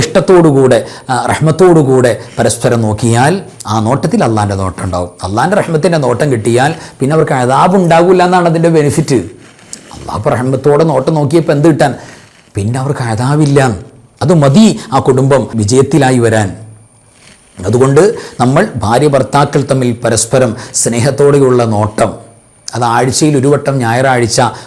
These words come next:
പുറത്തേക്ക് പോകുമ്പോൾ, അല്ലെങ്കിൽ ടൂറിന് പോകുമ്പോൾ,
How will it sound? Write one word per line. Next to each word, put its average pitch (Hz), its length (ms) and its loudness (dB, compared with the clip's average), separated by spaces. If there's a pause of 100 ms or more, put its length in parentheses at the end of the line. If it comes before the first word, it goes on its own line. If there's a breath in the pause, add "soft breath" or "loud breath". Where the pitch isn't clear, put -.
പുറത്തേക്ക് 127 560 0
പോകുമ്പോൾ, 113 480 2 (280)
അല്ലെങ്കിൽ 131 340 -2
ടൂറിന് 139 480 2
പോകുമ്പോൾ, 127 400 2